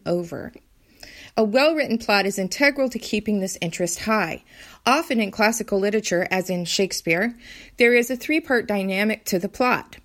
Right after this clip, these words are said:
The characters are introduced, they give their statements or allow egress into their devious or wholesome plans, and then we see the characters take action, and they actively begin moving to accomplish their goals within the story structure.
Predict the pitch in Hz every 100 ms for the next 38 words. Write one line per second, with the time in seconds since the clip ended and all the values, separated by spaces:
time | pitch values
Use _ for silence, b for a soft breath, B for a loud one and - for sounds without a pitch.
0 | _ 202 202 190 190 190 220 214 214 214
1 | 226 208 214 214 - - b b 190 180
2 | 175 180 170 - 233 233 175 175 - -
3 | 190 190 190 190 233 269 196 190 190 196
4 | 180 180 170 233 262 269 247 175 160 226
5 | 240 220 - 170 170 170 - B B B
6 | - 202 220 214 202 - - 302 254 247
7 | 196 180 190 175 240 233 175 - - 165
8 | 175 B B B 185 185 - 247 - 240
9 | 196 185 185 - 208 220 208 226 294 254
10 | 190 175 196 185 226 233 240 - 220 165
11 | 170 170 - - 190 170 165 175 - 285
12 | 285 - 180 - -